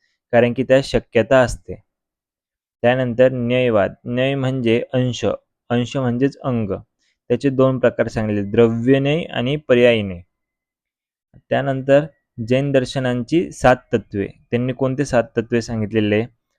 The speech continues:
आस्त्रव, बंध, स्वरण,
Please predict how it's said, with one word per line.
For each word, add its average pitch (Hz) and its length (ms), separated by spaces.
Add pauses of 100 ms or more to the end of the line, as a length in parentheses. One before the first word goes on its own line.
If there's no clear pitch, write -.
(140)
आस्त्रव, 113 480 (300)
बंध, 123 440 (580)
स्वरण, 120 500